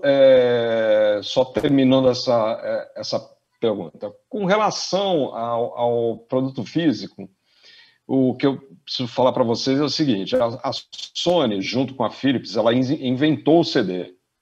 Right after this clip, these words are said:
assim como inventou outras tecnologias, como o Walkman. Então, nunca foi, é, inventou o C D, D V D, o Blu-ray. Então, nu-, nunca foi intenção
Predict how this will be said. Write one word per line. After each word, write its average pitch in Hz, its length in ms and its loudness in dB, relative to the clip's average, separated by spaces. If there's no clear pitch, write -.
assim 113 320 -8
como 113 360 -4
inventou 110 560 -4
outras 104 640 -2
tecnologias, 95 840 -8
como 95 600 -12
o 95 520 -10
Walkman. 107 760 -2
Então, 139 380 -2
nunca 139 460 2
foi, 107 800 2
é, 92 380 -10
inventou 139 360 0
o 143 60 0
C - 460 -6
D, 151 320 4
D 107 160 -2
V 107 100 -2
D, 113 640 0
o 95 300 -6
Blu-ray. 107 720 0
Então, 98 280 -6
nu-, 196 280 -4
nunca 196 380 -2
foi 143 240 -2
intenção 120 720 -4